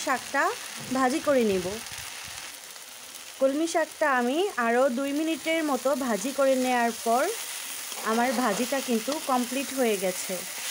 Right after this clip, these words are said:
আপনারা দেখতে পাচ্ছেন ভাজিটা কত সুন্দর হয়েছে। এরকমভাবে কলমি শাক ভাজি করলে কিন্তু গরম ভাতের সাথে বাচ্চারাও খুব ভালোভাবে সুস্বাদুভাবে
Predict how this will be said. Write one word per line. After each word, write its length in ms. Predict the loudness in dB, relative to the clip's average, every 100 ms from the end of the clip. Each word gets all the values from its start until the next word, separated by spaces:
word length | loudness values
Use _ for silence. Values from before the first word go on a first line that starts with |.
| -4 -4 -6 -6 -6 -6 -8 -8 -8 -8 -8 -8 -6
আপনারা 280 | -4 0 2 2
দেখতে 200 | 0 0 0
পাচ্ছেন 400 | -2 0 0 2 -2 -4 -10 -10 -10 -10 -12 -12 -12 -12 -8 0
ভাজিটা 380 | 2 2 2 4 4 2
কত 160 | 0 0 -2 -2
সুন্দর 340 | -2 2 4 4 4
হয়েছে। 400 | 2 2 -4 -8 -8 -14 -14 -14 -14 -14 -14 -14 -14 -14 -14 -14 -2 2
এরকমভাবে 640 | 2 2 0 2 2 4 4 4
কলমি 300 | 2 2 0
শাক 240 | 0 0 0 0
ভাজি 260 | 0 0 0
করলে 240 | 2 2 2 2
কিন্তু 280 | 0 0 -2 -2 -6 -12 -12 -8 0
গরম 240 | 4 4 2
ভাতের 300 | 0 0 -2 0
সাথে 300 | -2 2 2 4 2
বাচ্চারাও 520 | 0 0 2 4 2 0
খুব 160 | -4 -4 -2
ভালোভাবে 560 | 2 4 4 4 4 2 -2 -14 -14 -12 -6
সুস্বাদুভাবে 800 | -4 0 0 0 0 2 4